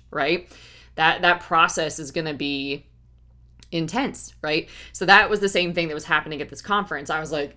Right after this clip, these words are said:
"Oh, man, how am I going to be challenged, tested, tried, stretched?"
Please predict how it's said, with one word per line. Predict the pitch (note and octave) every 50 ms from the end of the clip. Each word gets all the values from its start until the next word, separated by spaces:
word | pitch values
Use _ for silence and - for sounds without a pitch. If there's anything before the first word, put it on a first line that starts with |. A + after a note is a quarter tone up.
| - -
"Oh, | E3+ F3+ F#3+ G3 G3 G3+ G#3 G#3 G#3+ G#3+ G#3+ - - - _ _ -
man, | D#3+ E3 E3 E3+ E3+ F3 F3+ F3 E3 D#3 C#3+ C3 B2+ - - E3+ - - _
how | - - - - G3 F#3+ F#3+ G#3 G#3+ -
am | - F#3+ F#3 -
I | - D#3+ D#3+ D#3+ E3
going | D#3+ D#3+ D#3+ D#3 D3+ D3 D3 D3+
to | - - - D#3
be | D3+ - C#3 C3+ C3 C3 C3+ C3 C3+ C#3 - - - - - - - - - -
challenged, | - - - - E3+ D3 C#3 C3+ C#3 D3 D3+ D3+ D3 D3 C#3+ C#3+ C#3+ C#3 - - - _ - - -
tested, | - - - C#3 C#3 C#3 - - - - D3 C#3 C3+ C3+ B2+ C3+ D#3 - - -
tried, | - - - - - C3+ C#3+ C#3 C3+ C#3 C#3 C3+ C3+ C3 C3+ C3+ C3 E3 D#3+ - - - - - - - -
stretched?" | - - - - - - C#3+ D3+ C#3 - - - - - - - - -